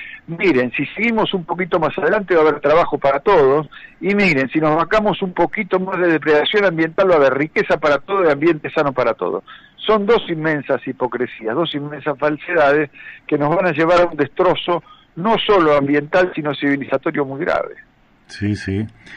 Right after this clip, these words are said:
Speaker 2: clarísimo. Y, mm, siguiendo con los mismos temas, eh, eh, a veces yo,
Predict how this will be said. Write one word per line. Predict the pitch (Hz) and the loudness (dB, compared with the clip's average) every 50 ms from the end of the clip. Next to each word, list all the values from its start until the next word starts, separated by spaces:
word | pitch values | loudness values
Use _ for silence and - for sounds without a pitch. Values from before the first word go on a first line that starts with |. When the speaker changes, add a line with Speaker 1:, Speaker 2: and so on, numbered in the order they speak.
| - - - - | -20 -20 -16 -8
Speaker 2:
clarísimo. | - 110 113 113 110 107 - 107 101 101 101 95 - - - - - - | -4 -2 0 0 0 0 -2 -2 -2 0 -2 -2 -6 -10 -16 -18 -16 -6
Y, | - 170 151 160 165 160 160 156 151 147 143 | -2 0 2 2 4 4 4 4 4 4 4
mm, | 139 139 135 127 117 - - - | 4 4 4 2 0 -2 -10 -12
siguiendo | - - 151 151 160 202 214 196 190 165 - | -6 -4 -2 0 2 2 2 2 2 2 2
con | 156 143 135 127 123 120 113 | 2 2 4 4 4 4 4
los | 120 113 | 4 4
mismos | 117 175 175 143 151 131 - | 4 4 4 4 2 2 0
temas, | - 110 101 92 92 92 92 - - - - _ _ | 0 0 2 2 2 0 0 -4 -6 -12 -18 _ _
eh, | 139 120 117 117 117 117 117 113 113 113 110 113 110 110 107 - - - - - - - - _ - | 0 0 2 2 2 2 2 2 4 4 4 4 4 4 2 0 -6 -16 -16 -16 -18 -18 -20 _ -12
eh, | - - - - - - - - - _ _ _ _ _ - 180 131 - _ - - | -10 -10 -10 -10 -10 -12 -12 -14 -16 _ _ _ _ _ -14 -14 -14 -16 _ -8 -4
a | - 147 | 0 2
veces | 175 190 185 196 180 165 - | 2 2 2 2 2 2 2
yo, | - 165 165 165 - | 2 2 2 2 0